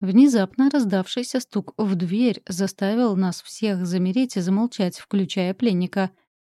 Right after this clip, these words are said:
Входить не спешили, поэтому Риарио, выругавшись сквозь зубы, подошел к двери и резко распахнул ее.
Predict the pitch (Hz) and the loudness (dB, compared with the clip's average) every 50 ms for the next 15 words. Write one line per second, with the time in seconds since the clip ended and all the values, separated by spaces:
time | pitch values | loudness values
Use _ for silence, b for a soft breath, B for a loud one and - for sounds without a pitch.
0 | _ _ - - 254 226 220 240 302 - - 285 220 202 - - 208 - - - | _ _ -6 -4 0 2 4 2 2 2 4 2 2 2 0 -6 -12 -10 -6 -4
1 | 202 185 185 185 190 185 _ _ - - 196 190 - - 202 196 - - - 220 | -2 -2 -2 -2 -4 -6 _ _ -10 -10 -10 -6 -2 0 0 0 -2 -2 -2 0
2 | 208 214 208 196 208 240 247 226 190 180 - - - 208 185 185 202 185 185 165 | 2 2 2 2 0 0 0 0 0 -2 -4 -4 -4 -2 -2 0 0 -2 -2 -2
3 | 190 185 - - - 190 - - - - - 214 190 196 185 170 165 170 220 247 | -4 -8 -6 -6 -8 -8 -8 -10 -12 -8 -4 -2 -2 0 -2 -2 0 2 4 4
4 | 240 240 220 - b b b b _ _ _ - 240 190 220 214 202 - - 208 | 4 4 2 0 b b b b _ _ _ -2 0 2 2 0 0 0 -2 -2
5 | 196 180 - - 214 190 185 185 170 180 170 196 226 262 247 226 202 190 190 196 | -2 -2 -4 -4 -2 -2 0 0 0 0 0 2 2 2 2 2 2 0 0 0
6 | 190 185 - - 214 208 208 - - 254 254 - - 202 190 180 180 185 190 190 | -2 -2 -2 -4 -4 -4 -4 -4 -8 -10 -10 -8 -4 -2 -2 0 0 0 0 2
7 | 185 190 190 | 0 0 -2